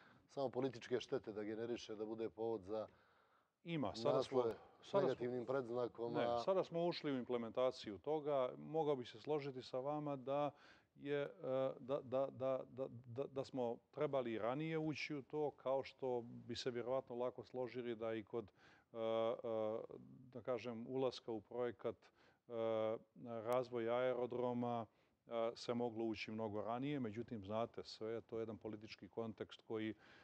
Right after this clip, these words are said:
Speaker 2: e, zna da vrlo često, e, uspori i realizaciju nečega što je neupitni razvojni prioritet. Ali kada je u pitanju ekonomsko državljanstvo, sada smo ušli u implementaciju. Prvi projekat je dobio, e, e, svoju, e,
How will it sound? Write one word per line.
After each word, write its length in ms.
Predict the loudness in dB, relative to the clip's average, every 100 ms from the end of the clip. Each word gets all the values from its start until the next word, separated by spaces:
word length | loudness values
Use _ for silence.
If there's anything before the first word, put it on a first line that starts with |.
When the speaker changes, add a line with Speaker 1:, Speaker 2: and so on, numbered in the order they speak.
| -18 -2
Speaker 2:
e, 240 | 2 4 2 0 0 2 0 -2
zna 320 | -2 0 0
da 240 | 2 0 0
vrlo 320 | 0 0 0
često, 640 | 0 0 0 0 0 0
e, 80 | -2 0 2 0
uspori 680 | -2 -6 -4 -2 0 0 -2
i 360 | -2 -2 -2 -2
realizaciju 800 | 0 2 0 2 2 2 -2 -4
nečega 420 | -4 -2 -6 -6
što 220 | -6 -4
je 100 | -4
neupitni 580 | 2 2 2 -2 -6 0
razvojni 400 | 2 2 0 -8
prioritet. 540 | -10 -10 -8 -4 -4 -6 -12 -20 -4
Ali 160 | -2 0
kada 200 | 4 4
je 40 |
u 40 |
pitanju 340 | 2 0 0 0
ekonomsko 360 | 2 0 -2
državljanstvo, 580 | -4 -4 0 2 2 0
sada 200 | -2 -2
smo 160 | 0 -4
ušli 200 | -2 -4
u 20 |
implementaciju. 800 | -2 -2 -4 2 2 2 -2 -4
Prvi 260 | 0 0
projekat 480 | 0 0 0 -2 -4
je 60 | -2
dobio, 500 | 0 0 2 2 2 -4 -20 _
e, 40 | 4
e, 480 | 4 4 4 4 2
svoju, 440 | 2 2 4 2
e, 640 | 0 -2 -2 -2 -4 -6